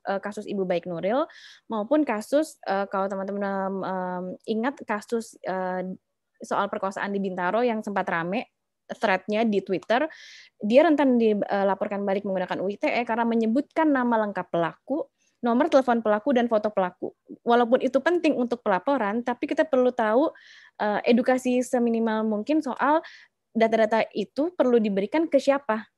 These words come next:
ke pihak ketiga yang mana. Jangan sampai malah kita berusaha untuk membantu korban dengan cara posting itu di media sosial secara bebas yang justru menimbulkan masalah baru bagi hidupnya korban.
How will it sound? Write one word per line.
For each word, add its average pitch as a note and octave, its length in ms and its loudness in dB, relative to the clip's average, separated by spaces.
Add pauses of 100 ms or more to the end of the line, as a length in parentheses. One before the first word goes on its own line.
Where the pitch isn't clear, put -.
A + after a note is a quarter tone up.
(380)
ke B3 80 -4
pihak B3+ 320 -2
ketiga A#3 320 2
yang G3+ 160 2
mana. G#3+ 320 -2
Jangan F#3+ 320 0
sampai B3+ 240 0
malah A#3 160 2
kita B3+ 240 -2
berusaha G#3 480 -2
untuk G#3 240 -2
membantu F#3 320 -4
korban F#3+ 400 0 (400)
dengan A3+ 240 0
cara G#3+ 240 0
posting A#3 320 2
itu A3+ 160 2
di G#3+ 80 0
media G3+ 160 2
sosial G3+ 400 0
secara G3+ 240 -2
bebas F#3 480 0
yang A#3 400 4
justru A3+ 320 0
menimbulkan C4 720 0 (320)
masalah C4 400 0
baru G#3 480 0
bagi G3+ 480 -2 (160)
hidupnya G#3+ 400 -4
korban. F3 400 -8